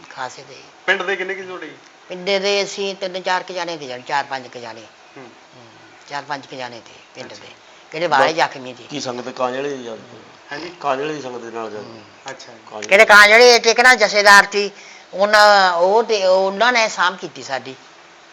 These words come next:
Speaker 1: ਕਾਂਜਲੇ ਆਇਆਂ ਨੇ, ਜਥੇਦਾਰ ਸੀ ਉਹ ਕਾਂਜਲੇ ਦਾ।
Speaker 2: ਅੱਛਾ।
Speaker 1: ਉਹਨਾਂ, ਉਹਦਾ ਸਾਰਾ ਪਰਿਵਾਰ ਸੀ, ਉਹਨਾਂ ਦਾ ਕੁੜੀਆਂ
Speaker 2: ਹੂੰ।
Speaker 1: ਕੀ, ਚਾਚੀਆਂ, ਤਾਈਆਂ ਕੀ, ਮਾਮਾ ਕੀ,
Speaker 2: ਹੂੰ।
Speaker 1: ਸਾਰਾ ਪਰਿਵਾਰ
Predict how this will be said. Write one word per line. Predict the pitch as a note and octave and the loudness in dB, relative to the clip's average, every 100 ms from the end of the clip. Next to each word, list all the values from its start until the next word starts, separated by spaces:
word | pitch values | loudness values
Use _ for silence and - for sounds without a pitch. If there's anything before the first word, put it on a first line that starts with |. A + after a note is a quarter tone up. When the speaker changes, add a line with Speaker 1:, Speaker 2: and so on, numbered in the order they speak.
| _ | _
Speaker 1:
ਕਾਂਜਲੇ | E3 E3+ F3+ F#3+ | -2 -2 0 0
ਆਇਆਂ | E3 D3 | 0 -2
ਨੇ, | C3 C3 - D3+ | -8 -16 -20 -10
ਜਥੇਦਾਰ | D#3 D#3 D3+ D3 D3 | -6 -4 0 -2 -2
ਸੀ | C#3+ | -12
ਉਹ | C#3+ E3 C#3 C3 - | -10 -10 -12 -14 -10
ਕਾਂਜਲੇ | C3+ C3+ D#3+ C#3+ | -8 -6 -6 -8
ਦਾ। | B2 - - C#3+ | -10 -16 -12 -12
Speaker 2:
ਅੱਛਾ। | - - | -12 -10
Speaker 1:
ਉਹਨਾਂ, | F3 G3 G3+ | -4 0 2
ਉਹਦਾ | F#3 G3+ | 2 2
ਸਾਰਾ | G#3+ F3 G3 | 0 0 0
ਪਰਿਵਾਰ | G#3 F#3 F3 E3+ - | 0 0 2 2 -2
ਸੀ, | |
ਉਹਨਾਂ | D3 E3 | -8 -8
ਦਾ | |
ਕੁੜੀਆਂ | E3 E3 D#3 D#3+ D#3+ D3+ C#3+ | -8 -10 -12 -6 -2 -2 -4
Speaker 2:
ਹੂੰ। | - - C#3 A#2 - | -10 -20 -20 -20 -12
Speaker 1:
ਕੀ, | F3 F3 D#3 C3+ - - | -8 -6 -8 -12 -18 -4
ਚਾਚੀਆਂ, | F3 E3+ F3 E3 | -4 -4 -8 -4
ਤਾਈਆਂ | E3+ E3 E3 D#3+ | -6 -4 -6 -8
ਕੀ, | D#3+ D#3 | -10 -8
ਮਾਮਾ | D#3 D#3 D#3+ D#3+ | -4 -4 -2 -4
ਕੀ, | E3 E3 D3+ - D3+ | -6 -14 -14 -20 -20
Speaker 2:
ਹੂੰ। | C#3 | -6
Speaker 1:
ਸਾਰਾ | D#3+ F3+ G#3 | 0 2 0
ਪਰਿਵਾਰ | G3 E3+ E3 | -4 -2 -2